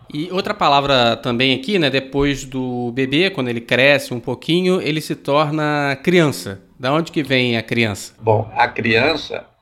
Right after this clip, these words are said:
Speaker 2: essa é a mais antiga do mundo. A palavra criança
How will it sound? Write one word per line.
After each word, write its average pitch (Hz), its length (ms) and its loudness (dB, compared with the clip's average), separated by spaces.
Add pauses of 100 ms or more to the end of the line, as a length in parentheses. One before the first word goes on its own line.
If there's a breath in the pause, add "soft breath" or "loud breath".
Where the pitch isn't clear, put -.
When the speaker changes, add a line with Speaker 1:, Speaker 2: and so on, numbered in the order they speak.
(120)
Speaker 2:
essa 123 640 0
é 113 260 -2
a 107 140 4
mais 120 500 0
antiga 127 640 -4
do 117 300 -2
mundo. 139 800 0 (180)
A 101 120 -4
palavra 107 680 2 (140)
criança 110 880 0